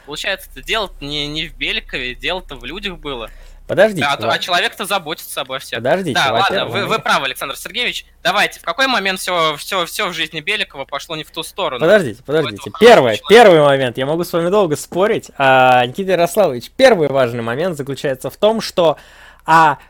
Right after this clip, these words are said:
Speaker 2: как бы, когда мы говорим о том, как бы кого не обидеть, а, как бы чтобы о нем не подумали дурного, как вы думаете, Никита Ярославович и дорогие наши слушатели, как вы думаете, можно ли жить так и жить комфортно для самого себя и для остальных, чтобы постоянно думая о том, как бы кого не обидеть?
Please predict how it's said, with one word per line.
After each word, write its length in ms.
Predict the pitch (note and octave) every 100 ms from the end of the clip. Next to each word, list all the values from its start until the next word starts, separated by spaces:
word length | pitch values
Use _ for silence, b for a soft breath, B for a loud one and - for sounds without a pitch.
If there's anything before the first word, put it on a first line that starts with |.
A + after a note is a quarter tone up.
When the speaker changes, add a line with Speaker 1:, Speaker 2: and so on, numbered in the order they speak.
| _
Speaker 2:
как 260 | G3 G3 F#3+
бы, 100 | E3+
когда 300 | E3+ G3 F#3+
мы 100 | F3
говорим 380 | F3 F3 F#3
о 60 | E3+
том, 200 | G#3 G3
как 280 | - G#3 E3+
бы 80 | D#3+
кого 280 | F3+ F3+
не 140 | E3 D#3+
обидеть, 640 | D#3+ A#3 C#4+ C3+ - - -
а, 180 | C3 B2
как 220 | G3 F3+
бы 80 | E3+
чтобы 320 | - F#3 E3
о 40 |
нем 160 | F3+ E3+
не 140 | -
подумали 360 | E3+ E3+ F3+ D#3
дурного, 460 | D3 F3+ G3+ C#3+ A2+
как 240 | B3+ B3+
вы 100 | C4+
думаете, 400 | C4 E3+ B2 C3+
Никита 280 | B2 C3+ A#2
Ярославович 640 | B2+ C#3+ G3+ D#3+ A2+ -
и 20 | C3
дорогие 320 | C3+ D3+ E3
наши 200 | C3+ -
слушатели, 380 | F#3+ - B2+ A#2+
как 160 | G#3
вы 80 | A#3
думаете, 400 | A3+ E3+ B2 - B B
можно 340 | D#3 A3+ B3 A3+
ли 140 | F3
жить 300 | D3 E3 -
так 260 | C4 C#4 - b b b _ _ -
и 100 | E3+
жить 220 | F#3+ -
комфортно 500 | D3 C#3+ G#3 G3 C3+
для 100 | B2+
самого 280 | - D#3 D3
себя 320 | - D#3+ D3+
и 20 |
для 80 | C3
остальных, 480 | - E3+ G#3 C4+ -
чтобы 380 | - F#3+ E3 -
постоянно 800 | - - F3 E3 A#3+ A#3 F#3+ C#3+
думая 320 | G#3+ F3+ D#3+
о 20 |
том, 200 | A#3+ B3+
как 180 | E3+ E3
бы 80 | D#3+
кого 240 | D#3+ D#3+
не 140 | D3 D3
обидеть? 480 | D3+ F3 A2 -